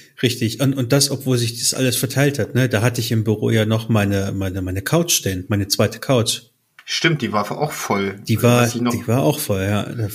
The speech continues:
Speaker 1: waren
Speaker 2: da weiß
Speaker 1: wir
Speaker 2: ich noch, dass wir über, äh, den, über meinen ehemaligen Arbeitgeber gefachsimpelt hätten, was man denn nicht, äh, äh, auf dem Reißbrett, äh, besser machen könnte.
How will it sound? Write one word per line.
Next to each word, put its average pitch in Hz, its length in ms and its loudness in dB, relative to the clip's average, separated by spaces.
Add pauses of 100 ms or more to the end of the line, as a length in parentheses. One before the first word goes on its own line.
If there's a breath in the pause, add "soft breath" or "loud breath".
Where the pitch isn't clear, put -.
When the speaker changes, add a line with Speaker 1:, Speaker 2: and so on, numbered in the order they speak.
(120)
Speaker 1:
waren 101 120 0
Speaker 2:
da 101 80 -2
weiß 117 160 4
Speaker 1:
wir - 60 2
Speaker 2:
ich 123 40 2
noch, 127 160 2
dass 123 220 0
wir 117 260 4
über, 107 2000 0
äh, - 40 -12
den, 104 800 -6 (160)
über 107 580 -4
meinen 123 640 2
ehemaligen 113 580 2
Arbeitgeber 117 760 2
gefachsimpelt 107 680 -4
hätten, 113 260 -2
was 113 160 -2
man 110 160 -2
denn 110 200 -2
nicht, 107 340 -4
äh, 107 460 -2
äh, 104 40 -8 (720 loud breath)
auf 104 340 -2
dem 110 140 0
Reißbrett, 117 680 0
äh, 107 300 -4
besser 110 240 -2
machen 101 200 -6
könnte. 104 380 -10